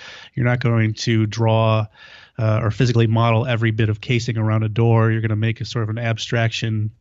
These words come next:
frame around a door, uh, and things like that, where you're just trying to get across the idea more so than you are trying to detail every single piece of the, the building in SketchUp, uh, which is one of the reasons why I love it.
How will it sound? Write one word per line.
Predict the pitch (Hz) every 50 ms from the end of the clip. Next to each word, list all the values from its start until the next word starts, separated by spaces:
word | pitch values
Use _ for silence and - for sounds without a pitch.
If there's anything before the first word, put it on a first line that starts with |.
| _
frame | _ - - - 139 131 123 117 113 110 107
around | 110 110 107 107 107
a | 110
door, | 107 107 110 107 107 107 110 110 - _ _ _ -
uh, | 139 113 110 107 107 117 117 113 - _ _ _ _ _ _ _ _ _ - -
and | 113 113 107 107 110 131 - - - - -
things | 156 135 123
like | 123 113 113
that, | - 117 110 110 123
where | 127 113 110 110 110 107 110 - - - - - - _ _ _ _ _ _ _ _ _ _ _ _ _ _ _ _ _ _ _ _ -
you're | - 247 170 - 165 143 135
just | 131 165 -
trying | - 175 160
to | 143
get | 135 131
across | 127 - - 131 123 -
the | - 123 113
idea | 107 101 113 110 117 131 143 143 147 _ - 135 135 - _ - 147 _ _ _ _ -
more | 151 139 123 123 123
so | 117 - - 123 117
than | 113 117 113
you | 113 117
are | 123 113 110 110 110 110 110 110 110 107
trying | - - - - 113 113 113 104
to | - - 117 107
detail | 104 101 - 120 117 117 - - 113 107 104 123 151 - _ - -
every | 123 110 107 113 107
single | 107 - - 120 110 104 107 104 101 104
piece | 101 - - 127 117 110 -
of | - 110 104 -
the, | 139 135 156 151 165 - -
the | - 127
building | 107 110 107 107 107 117
in | 123 123
SketchUp, | 131 123 - 127 - - 127 143 151 - - - - - - - - - - - -
uh, | 127 117 113
which | 120 156 139 117
is | 131 127
one | 120 143
of | 139 131
the | 123
reasons | 127 120 110 113
why | 113 110
I | 107
love | 104 104 107 110
it. | - - -